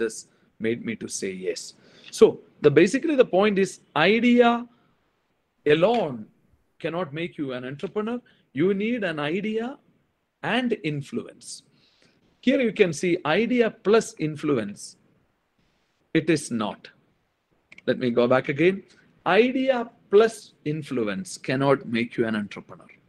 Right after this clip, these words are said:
I repeat, idea plus, no. It should be idea into influence. Idea into influence.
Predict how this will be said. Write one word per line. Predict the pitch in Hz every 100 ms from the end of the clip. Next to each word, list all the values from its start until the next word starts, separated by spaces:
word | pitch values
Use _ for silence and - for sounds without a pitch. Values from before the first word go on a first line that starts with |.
| _ _ _ _ _ _ _ _ _ _ _ _ _ _
I | 101
repeat, | 110 117 147 151 - _ 107
idea | 117 131 151 143 - _
plus, | 165 143 - - - _ _ _ _ -
no. | 101 - _ _ _ _ _ _ _ _ _ _ _ _ -
It | 113
should | - 127
be | 131 135 143 - _ _
idea | 104 143 170 165 170 165 160 _ _ _ - -
into | 180 220 220 - 185 -
influence. | 139 123 117 113 98 90 _ - - - - _ _ _ _ _ _ _ _
Idea | 113 123 135 139 143 147 _
into | - 202 214 247 285 285 - _ - _ _
influence. | 110 98 - 101 - - -